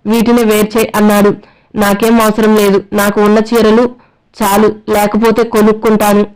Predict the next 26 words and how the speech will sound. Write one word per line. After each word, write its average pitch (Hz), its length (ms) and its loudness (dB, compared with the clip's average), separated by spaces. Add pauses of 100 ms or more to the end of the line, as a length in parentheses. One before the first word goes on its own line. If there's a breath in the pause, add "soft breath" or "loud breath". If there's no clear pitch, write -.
అని 220 120 0
చెప్పి 220 300 -2
వెళ్ళిపోతుంటే 214 880 0 (420 loud breath)
ఆమె 220 320 0
చేతిని 226 220 0
పట్టుకొని, 226 560 -2 (400 loud breath)
"సారీ, 208 360 0 (220)
ముందు 214 260 2
ఏదో 220 280 2
ఫ్రస్ట్రేషన్లో 220 680 0 (280)
అలా 208 200 0
నీతో 214 280 2
మాట్లాడాను, 202 720 0 (360 soft breath)
నా 208 160 0
డబ్బు 202 320 2
వాడవద్దు 208 600 2
అని, 208 320 2 (420 loud breath)
దానికి 214 380 0
సారీ 214 300 0
చెప్తున్నాను 214 560 0
కదా" 208 400 -2
అన్నాడు 214 380 2
సాఫ్ట్గా. 208 640 -2 (460 soft breath)
అతని 214 260 0
వైపే 214 320 0
షాకింగ్గా 226 520 0